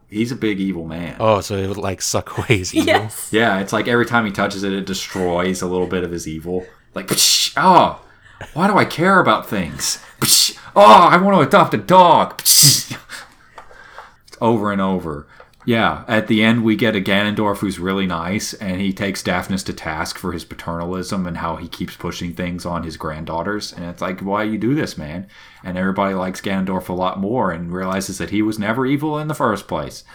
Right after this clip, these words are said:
Speaker 1: Well, that would be a weird fucking game, but I would like that, you know.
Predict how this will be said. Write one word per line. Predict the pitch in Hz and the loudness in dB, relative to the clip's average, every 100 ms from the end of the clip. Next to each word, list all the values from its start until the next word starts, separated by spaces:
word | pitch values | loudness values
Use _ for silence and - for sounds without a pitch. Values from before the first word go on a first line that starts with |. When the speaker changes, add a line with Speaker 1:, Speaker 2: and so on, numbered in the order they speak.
| _ - | _ -10
Speaker 1:
Well, | 82 | -4
that | 98 | -4
would | 107 80 | -4 -6
be | 80 | -8
a | |
weird | 78 82 80 | -6 -8 -6
fucking | 82 87 85 | -10 -10 -8
game, | 98 | -4
but | 143 | -4
I | 170 | -2
would | 175 95 | -2 -4
like | 71 - | -6 -10
that, | - 73 - _ | -18 -20 -20 _
you | 80 | -16
know. | 78 | -16